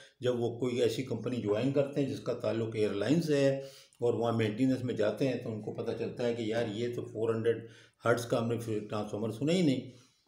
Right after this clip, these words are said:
इसलिए मैंने कहा कि ये चीज़ बता दूँ कि ये चीज़ असम्पशन नहीं है, बल्कि फ़ोर हंड्रेड हर्ट्ज के ट्रांसफार्मर होते हैं और उस फ़ोर हंड्रेड के transformer जो हैं उनको इस्तेमाल किया जाता है हवाई जहाज़ में।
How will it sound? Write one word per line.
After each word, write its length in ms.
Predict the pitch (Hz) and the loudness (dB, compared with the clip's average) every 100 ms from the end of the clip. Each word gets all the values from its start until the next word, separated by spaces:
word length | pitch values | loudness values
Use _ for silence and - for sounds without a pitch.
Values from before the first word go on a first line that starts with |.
| - _ _ | -20 _ _
इसलिए 280 | 131 123 165 | -6 0 4
मैंने 240 | 151 139 139 | 6 8 8
कहा 180 | 139 160 | 8 6
कि 80 | 151 | 6
ये 160 | 135 | 2
चीज़ 180 | 135 135 | 0 -4
बता 280 | 123 120 117 | -4 2 2
दूँ 140 | 143 170 | 2 0
कि 80 | 143 | -2
ये 200 | 120 - | -2 -4
चीज़ 240 | 143 131 - - _ _ _ | -4 -6 -10 -18 _ _ _
असम्पशन 500 | 113 120 143 139 185 | -2 2 4 4 4
नहीं 220 | 160 120 | 4 4
है, 120 | 120 190 - - 117 | 4 2 -4 -12 -8
बल्कि 220 | 113 135 | -4 -4
फ़ोर 260 | - 139 139 | 0 0 2
हंड्रेड 320 | 123 131 131 - - - - 113 | 0 -2 -4 -10 -20 -20 -10 2
हर्ट्ज 240 | 123 120 | 2 4
के 80 | 143 | 0
ट्रांसफार्मर 560 | - 113 110 120 123 - | 2 0 0 0 0 0
होते 280 | 101 - - | -2 2 4
हैं 580 | 135 135 170 - - 120 | 6 4 -2 -12 -14 0
और 180 | 117 113 | 2 2
उस 220 | 113 - | -2 -2
फ़ोर 220 | 117 104 | -2 0
हंड्रेड 280 | 104 104 104 - - - | 0 -2 -4 -16 -20 -4
के 160 | 120 110 | -2 0
transformer 540 | 107 104 104 95 98 90 | -2 -2 -4 -4 -6 -4
जो 100 | 95 | -4
हैं 160 | 123 135 - - - | -4 -6 -12 -20 -12
उनको 240 | 107 98 104 | -10 -4 -4
इस्तेमाल 380 | 101 104 101 101 | -4 -6 -4 -4
किया 180 | 107 98 | -2 -2
जाता 260 | 98 143 | -2 -2
है 60 | 120 | -2
हवाई 280 | 82 95 127 | 0 -2 2
जहाज़ 280 | 143 147 | 4 4
में। 260 | 143 135 | 4 0